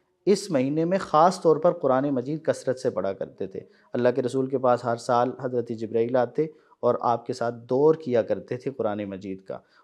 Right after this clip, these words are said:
और एक दफ़ा, अ, आखिरी, अ, जो आपका साल था, आपकी वफ़ात वाला जो साल था, उस बार हज़रत जिब्राईल ने अल्लाह के रसूल के साथ दो मरतबा कुरान मजीद का दौर किया। तो जहाँ अल्लाह ताला ने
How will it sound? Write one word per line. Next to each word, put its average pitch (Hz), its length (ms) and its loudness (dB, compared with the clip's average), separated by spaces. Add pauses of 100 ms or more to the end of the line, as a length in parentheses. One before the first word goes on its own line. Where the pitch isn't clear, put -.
और 139 100 6
एक 151 200 4
दफ़ा, 135 280 4
अ, 143 360 0
आखिरी, 190 340 4
अ, 117 520 -4
जो 120 220 -2
आपका 117 300 2
साल 110 300 -2
था, 113 360 -6
आपकी 127 260 -4
वफ़ात 135 380 2
वाला 147 160 2
जो 143 120 -2
साल 123 300 -4
था, 123 260 -10 (320)
उस 127 160 -6
बार 113 260 4
हज़रत 113 320 0
जिब्राईल 113 460 -4
ने 127 180 -4
अल्लाह 113 260 -2
के 113 100 -8
रसूल 117 260 -10
के 123 100 -8
साथ 131 200 -6
दो 139 420 2
मरतबा 139 380 0
कुरान 110 420 -4
मजीद 107 360 -10
का 127 80 0
दौर 101 340 -6
किया। 90 220 -10 (500)
तो 135 380 4 (800)
जहाँ 143 280 4
अल्लाह 170 200 4
ताला 160 360 4
ने 139 280 0